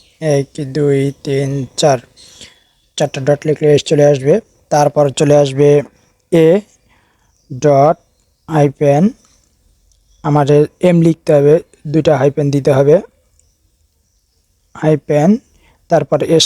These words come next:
লিখতে হবে, তিনটা ডট দিলেই এস চলে আসবে, তারপর একটা হাইফেন, তারপর একটা এ,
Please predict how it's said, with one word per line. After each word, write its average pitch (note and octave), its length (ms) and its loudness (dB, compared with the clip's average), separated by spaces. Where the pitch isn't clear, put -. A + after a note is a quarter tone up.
লিখতে D3+ 300 -4
হবে, D3 260 2
তিনটা D3 280 0
ডট C#3 260 0
দিলেই D3 400 0
এস D#3 160 2
চলে D3 260 0
আসবে, C#3+ 300 0
তারপর D3+ 260 0
একটা D3 300 -2
হাইফেন, C#3+ 420 0
তারপর D3+ 280 0
একটা D3 300 0
এ, D3+ 100 4